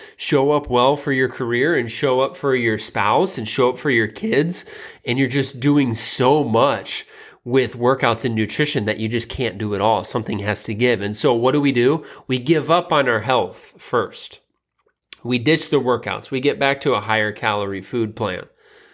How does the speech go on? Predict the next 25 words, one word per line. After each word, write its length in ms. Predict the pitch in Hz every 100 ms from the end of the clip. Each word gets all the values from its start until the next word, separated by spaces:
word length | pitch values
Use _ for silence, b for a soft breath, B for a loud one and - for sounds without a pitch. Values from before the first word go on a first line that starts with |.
| b b b b
because 560 | 160 160 160 139 117 -
we, 400 | 147 139 147 139
we 200 | 147 139
can't 360 | 123 160 147 151
quit 160 | 143 123
our 100 | 107
jobs. 480 | 113 98 90 127
I 100 | 131
know 200 | 113 107
we, 260 | 104 120 127
I 160 | 110 139
know 160 | 120
that. 260 | 95 95 127
You 140 | 131
know 200 | 131 98
that. 360 | 92 90 117 - B B -
We 100 | 190
can't 240 | 220 -
quit 240 | - 139
on 160 | 117 98
our 100 | 92
family, 500 | 90 113 104 98 117
spouse, 400 | 131 - 98 -
and 140 | 101
kids. 460 | 92 101 107 139 -